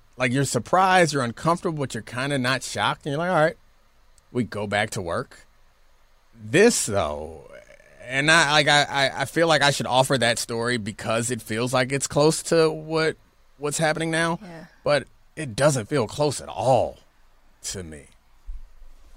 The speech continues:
Speaker 1: You know, it just doesn't feel the same. What they saw or what they experienced, they were doing C P R.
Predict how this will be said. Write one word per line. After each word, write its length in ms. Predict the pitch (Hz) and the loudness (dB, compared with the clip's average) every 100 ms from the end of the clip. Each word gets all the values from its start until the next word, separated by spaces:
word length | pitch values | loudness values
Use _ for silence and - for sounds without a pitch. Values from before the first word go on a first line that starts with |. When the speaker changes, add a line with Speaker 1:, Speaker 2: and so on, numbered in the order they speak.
| - | -16
Speaker 1:
You 100 | - | -8
know, 120 | 110 | -4
it 140 | 117 107 | -4 -4
just 220 | 120 - | -8 -8
doesn't 320 | 113 135 139 | -2 -2 -2
feel 580 | 110 - 131 127 107 92 - _ 98 | -8 -4 -2 0 -2 -6 -12 _ -18
the 120 | 87 | -14
same. 720 | - - 117 175 117 76 - - | -10 -6 -4 -2 -4 -8 -18 -10
What 180 | 113 110 | -8 -2
they 180 | 127 165 | 0 0
saw 560 | - 117 101 92 87 - _ _ _ _ _ _ _ | 0 0 2 0 -4 -10 _ _ _ _ _ _ _
or 100 | 107 | -10
what 180 | 101 120 | -8 -4
they 200 | 139 147 | -2 0
experienced, 960 | 127 - - 143 110 90 90 - - - _ _ _ _ _ _ - | -2 -4 -2 0 0 -4 -10 -14 -16 -20 _ _ _ _ _ _ -4
they 160 | 135 | 0
were 100 | 294 | 2
doing 260 | 233 156 127 | 4 4 2
C 360 | - - 180 | -2 -2 0
P 240 | 202 - 135 | 0 2 2
R. 560 | 160 220 185 107 82 | 4 6 6 4 -2